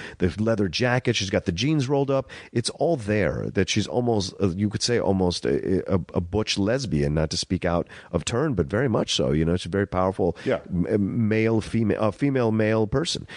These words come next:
Speaker 1: And when they open her, when they separate her legs with Janet Leigh and lift her above the bed and the door closes, to me, in my opinion, that's the, what they could get away with
Speaker 2: Yeah.
Speaker 1: the Hays Code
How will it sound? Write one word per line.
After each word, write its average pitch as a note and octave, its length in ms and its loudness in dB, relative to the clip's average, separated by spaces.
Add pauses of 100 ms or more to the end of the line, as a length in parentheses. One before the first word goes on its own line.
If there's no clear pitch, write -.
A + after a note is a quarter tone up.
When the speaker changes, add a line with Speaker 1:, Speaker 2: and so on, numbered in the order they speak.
(180)
Speaker 1:
And F#2+ 340 2 (360)
when A#2+ 380 0
they B2+ 160 2
open B2+ 340 0
her, A#2+ 140 2
when A2 340 0
they A#2+ 160 2
separate A#2+ 400 0
her B2 100 2
legs G#2 380 2
with F#2+ 100 -2
Janet F#2+ 220 2
Leigh G2+ 100 4
and F2+ 160 2
lift A#2+ 240 -2
her B2+ 100 2
above G#2 240 0
the F#2 80 4
bed G2 280 2
and E2 140 0
the D#2+ 40 2
door G2 220 0
closes, C3+ 500 0 (680)
to G2+ 100 2
me, G2+ 220 4
in A2 40 0
my G#2 120 4
opinion, F#2+ 420 2
that's G2 220 0
the, - 100 -4
what G#2+ 220 0
they B2 80 4
could A2 140 0
get A2 100 2
away G#2 160 4
with A2 60 4
Speaker 2:
Yeah. G#2+ 60 2
Speaker 1:
the F#2 100 4
Hays F#2+ 280 2
Code D#2+ 320 2